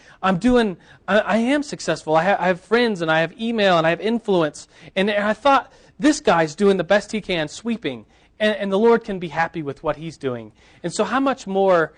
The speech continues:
can the Lord be happy with, be, be happy with me, a Christian, someone following after God,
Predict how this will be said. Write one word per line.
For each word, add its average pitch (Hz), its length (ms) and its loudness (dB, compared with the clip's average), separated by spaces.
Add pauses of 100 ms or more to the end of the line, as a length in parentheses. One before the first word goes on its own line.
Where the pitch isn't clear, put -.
(240)
can 214 160 -2
the 202 100 2
Lord 202 280 4
be 196 100 -8
happy 190 320 -2
with, 185 240 -6 (260)
be, 202 220 0
be 202 320 -4
happy 190 260 0
with 175 160 -4
me, 190 420 0 (200)
a 180 60 0
Christian, 170 480 -4
someone 214 320 -2
following 226 560 0
after 196 300 -2
God, 131 360 2